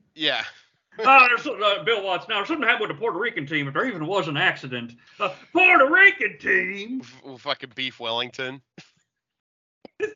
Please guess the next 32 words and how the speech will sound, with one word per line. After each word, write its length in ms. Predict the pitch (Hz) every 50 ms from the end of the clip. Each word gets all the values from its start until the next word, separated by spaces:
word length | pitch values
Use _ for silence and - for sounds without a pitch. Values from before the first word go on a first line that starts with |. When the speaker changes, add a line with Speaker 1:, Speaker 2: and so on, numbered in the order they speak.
| -
Speaker 2:
name 100 | 508 - 453 427 427
is 80 | 427 427 440 _ -
Beef. 300 | 453 440 453 466 494 - _ _ _ _ _ _ _ _ _ -
Speaker 1:
His 140 | 156 - -
name 100 | 175 165
was 140 | 151 143 127
Beef 320 | _ - 143 143 135 -
Wellington. 560 | 117 113 117 117 120 117 113 - 90 90 92 - - - _ _ _ _ _ _
Oh, 300 | - 135 131 117 110 101
boy. 400 | - 117 120 123 123 117 101 101 _ _ _
That's 180 | - 151 185 -
another 280 | 190 160 143 147 147 139
great 240 | - 117 107 104
tournament. 480 | - 117 107 104 101 104 104 98 98 98 _ - - _ _ _ _ _ _ _ _ -
Speaker 2:
I 140 | - 202 220
did 160 | 214 233 226
a 60 | 208 196
show 300 | - - 214 208 202 185
on 120 | 185 180 175
that. 300 | 175 175 175 175 - -
I'm 120 | 165 165
not 180 | 170 175 175 170
shamelessly 400 | - 190 180 175 170 151 165 156
plugging, 420 | 147 - 160 156 151 147 156 156 151
but 100 | 143 139
I'm 100 | 139 139
just 200 | 160 156 156 -
saying, 240 | 160 147 147 143
like, 200 | 135 139 135 139 -
I 100 | 147 156
love 300 | 143 139 156 156 156 147
it 180 | 135 - -